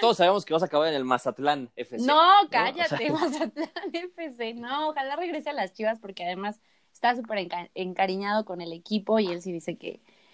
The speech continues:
Speaker 2: que, pues, sí le gustaría, pero no
Speaker 1: Pero
Speaker 2: se
Speaker 1: también dice que le
Speaker 2: negaría,
Speaker 1: gustaría
Speaker 2: sí.
Speaker 1: ir a la América.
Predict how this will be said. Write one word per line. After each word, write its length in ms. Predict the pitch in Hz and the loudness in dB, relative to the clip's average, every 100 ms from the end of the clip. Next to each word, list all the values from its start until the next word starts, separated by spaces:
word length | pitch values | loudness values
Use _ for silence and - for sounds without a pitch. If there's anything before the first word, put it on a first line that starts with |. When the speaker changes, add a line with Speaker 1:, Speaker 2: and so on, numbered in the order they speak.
| _ _ - | _ _ -2
Speaker 2:
que, 140 | 185 | -2
pues, 220 | 180 185 - - - | 2 -2 -2 -8 -12
sí 240 | - - | -8 0
le 80 | 262 | 4
gustaría, 640 | 269 220 190 165 226 165 - - - - | 4 4 4 4 2 0 -6 -16 -2 6
pero 160 | 240 | 8
no 60 | 262 | 10
Speaker 1:
Pero 120 | 247 | 8
Speaker 2:
se 40 | - | 10
Speaker 1:
también 200 | 135 131 | 10 10
dice 160 | 151 139 | 8 10
que 80 | |
le 40 | 131 | 10
Speaker 2:
negaría, 100 | 131 | 10
Speaker 1:
gustaría 460 | 139 139 139 139 139 | 10 8 10 8 8
Speaker 2:
sí. 40 | |
Speaker 1:
ir 60 | 139 | 6
a 20 | |
la 80 | 147 | 2
América. 460 | 165 226 220 - | 0 -2 -2 -4